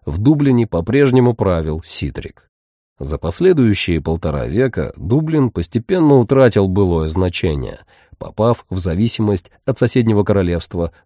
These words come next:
Лейнстер. Будущей столицей Ирландии по-прежнему правили викинги, но на деле скандинавское население Дублина уже давно ассимилировалось и не имело ничего общего со своими предками. Последний из скандинавских королей Дублина,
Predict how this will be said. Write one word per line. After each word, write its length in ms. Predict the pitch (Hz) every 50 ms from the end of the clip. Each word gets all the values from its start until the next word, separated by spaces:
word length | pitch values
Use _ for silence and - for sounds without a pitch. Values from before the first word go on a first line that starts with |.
| _ -
Лейнстер. 680 | 117 107 98 87 76 69 69 - - - - - - _ _ _ _ _ _ _ _ _ _
Будущей 480 | - 104 113 120 120 120 107 - 95 90
столицей 540 | - - 98 95 104 104 - - 90 78 -
Ирландии 540 | - 80 95 107 131 131 123 110 90 85 80
по-прежнему 600 | 73 80 78 - 135 151 151 139 156 147 143 123
правили 380 | - 127 127 123 123 123 123
викинги, 540 | 120 127 151 127 - 85 80 76 67 50 - - - - - _ _
но 180 | - 87 82
на 140 | 80 73 73
деле 360 | 71 85 117 135 127 123 113
скандинавское 720 | 101 - - 113 - 85 101 123 151 165 147 - - 139 127
население 600 | 117 113 - - 123 113 113 104 95 92 87 90
Дублина 520 | 104 135 147 143 143 139 127 127 123 113
уже 260 | 95 147 139 139 165
давно 380 | 156 131 127 120 113 127 151 151
ассимилировалось 1040 | 131 107 - - 113 101 90 82 78 95 120 117 101 85 80 67 64 62 - - - - - - -
и 160 | - 147 151
не 220 | 151 143 139 147
имело 280 | 147 156 165 160 147 139
ничего 540 | 127 123 131 123 - 143 139 143 135 131 120
общего 340 | 110 - - 117 104 101 98
со 120 | - 104
своими 420 | - - 107 95 87 87 87 87
предками. 640 | 80 - 87 82 67 - - - 60 52 - - - _ _ _ _ _ _ _ _ _ _ -
Последний 600 | 78 76 - - 107 110 113 98 104 101 95 87
из 180 | - 107 98
скандинавских 640 | - - 104 98 95 104 107 104 95 - - 82 -
королей 380 | - - 98 95 87 85 80 73
Дублина, 580 | 78 113 139 135 113 98 87 78 64 50 -